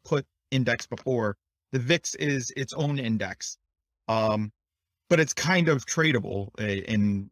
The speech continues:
through futures and, uh, and vix options. But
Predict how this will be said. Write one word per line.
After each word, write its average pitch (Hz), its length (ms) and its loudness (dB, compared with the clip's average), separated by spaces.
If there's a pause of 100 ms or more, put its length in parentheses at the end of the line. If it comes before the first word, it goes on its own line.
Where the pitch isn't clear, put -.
through 131 140 -4
futures 113 640 -4 (560)
and, 107 240 2
uh, 98 300 2 (160)
and 104 440 -2
vix 107 300 -4
options. 107 560 -6
But 101 200 -2